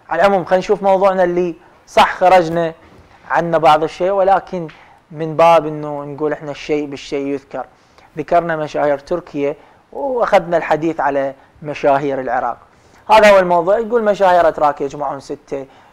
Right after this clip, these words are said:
بوينت واحد مليار دولار في سبع ساعات لصالح المتضررين من الزلزال. عبر بث مباشر شاركت فيه مئتين وثلاثة عشر محطة تلفزيونية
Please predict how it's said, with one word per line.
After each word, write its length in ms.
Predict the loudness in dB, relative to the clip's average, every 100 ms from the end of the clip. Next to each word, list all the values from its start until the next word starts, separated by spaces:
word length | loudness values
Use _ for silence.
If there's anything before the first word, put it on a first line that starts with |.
| _
بوينت 300 | -4 -4 -2
واحد 320 | -2 -2 -4 -6
مليار 280 | -2 -2
دولار 340 | 0 2 4 4
في 120 | -2
سبع 240 | -2 -2
ساعات 520 | -2 0 2 0 0 -4
لصالح 300 | 0 0 -2
المتضررين 720 | -4 -2 2 2 0 -2 -4
من 100 | -6
الزلزال. 640 | -6 -4 -2 4 6 6 0 -20 _ _
عبر 260 | -2 2 2
بث 220 | 0 -2
مباشر 380 | 0 2 2 -2
شاركت 440 | -6 -6 -4 -8
فيه 240 | -8 -8 -6
مئتين 320 | -4 -2 -4
وثلاثة 380 | -2 -4 -2 -2
عشر 240 | -2 -6
محطة 580 | -2 -2 -2 2 2 2 -18 _ 0
تلفزيونية 1040 | 0 0 -4 -4 0 0 0 -2 -2 -4